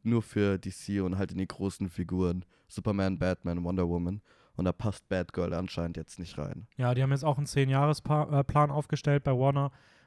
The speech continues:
Speaker 2: und wollen eigentlich damit jetzt wirklich exklusiv genau das machen, was
Speaker 1: Ja.
Speaker 2: auch bei Marvel gemacht wurde. Ähm, der Fokus soll auf Batman, Superman, Wonder Woman und Aquaman liegen.
Speaker 1: Mhm.
Speaker 2: Obwohl ja auch, soweit ich das weiß, Superman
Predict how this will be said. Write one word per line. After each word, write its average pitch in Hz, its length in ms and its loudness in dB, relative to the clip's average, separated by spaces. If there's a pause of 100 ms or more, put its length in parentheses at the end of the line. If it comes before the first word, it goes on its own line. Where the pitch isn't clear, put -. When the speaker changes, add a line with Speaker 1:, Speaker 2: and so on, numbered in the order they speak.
(120)
Speaker 2:
und 127 440 2
wollen 135 200 6
eigentlich 123 200 -2
damit 123 220 2
jetzt 120 140 2
wirklich 123 320 -2
exklusiv 135 640 2
genau 123 260 6
das 120 180 4
machen, 113 300 0
was 107 140 6
Speaker 1:
Ja. 113 80 2
Speaker 2:
auch 113 200 2
bei 110 140 2
Marvel 123 240 2
gemacht 131 380 0
wurde. 139 260 4 (540)
Ähm, 123 500 2
der 123 100 4
Fokus - 340 0
soll 135 100 4
auf - 100 -6
Batman, 147 320 4
Superman, 135 560 2 (300)
Wonder 139 340 6
Woman 131 320 4
und 123 240 -4
Aquaman 165 540 2
liegen. 175 400 2
Speaker 1:
Mhm. 117 240 2 (260)
Speaker 2:
Obwohl 135 540 6
ja 139 180 6
auch, 135 380 4
soweit 131 400 0
ich 123 60 -8
das 127 200 -6
weiß, 131 340 2
Superman 165 680 0